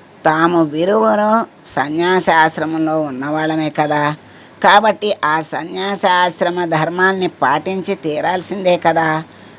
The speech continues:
అని ఆయనకు కూడా అనిపించింది. వెంటనే ఆ దేశ రాజుగారైన సుద్యుమ్నుని చెంతకి వెళ్ళాడు. ఆ రాజుగారి దగ్గరికి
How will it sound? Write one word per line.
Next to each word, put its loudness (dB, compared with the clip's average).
అని 2
ఆయనకు -2
కూడా 2
అనిపించింది. -2
వెంటనే 0
ఆ 0
దేశ -2
రాజుగారైన 0
సుద్యుమ్నుని 0
చెంతకి -2
వెళ్ళాడు. -4
ఆ 2
రాజుగారి 0
దగ్గరికి -2